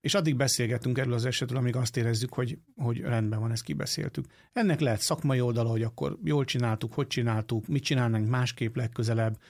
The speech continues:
Lehet egy emberi oldala, hogy mit láttunk abban a családban, mit láttunk a helyszínen. Ezt végigbeszéljük. És természetesen ez egy nagyon fontos dolog, hogy a gyermek rohamkocsin dolgozó kollégáim,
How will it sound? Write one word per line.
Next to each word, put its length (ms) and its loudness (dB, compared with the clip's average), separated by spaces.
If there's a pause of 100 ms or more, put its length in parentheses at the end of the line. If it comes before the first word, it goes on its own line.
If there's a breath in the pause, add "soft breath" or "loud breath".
(280 loud breath)
Lehet 340 2
egy 100 0
emberi 340 2
oldala, 340 2
hogy 100 2
mit 200 0
láttunk 400 0
abban 240 0
a 60 2
családban, 540 0
mit 160 0
láttunk 340 0
a 40 0
helyszínen. 680 2 (420 loud breath)
Ezt 200 -2
végigbeszéljük. 760 0 (1120 loud breath)
És 100 -4
természetesen 840 2 (600)
ez 120 0
egy 60 4
nagyon 200 4
fontos 260 2
dolog, 220 2
hogy 140 2
a 40 2
gyermek 340 2
rohamkocsin 520 2
dolgozó 400 0
kollégáim, 800 0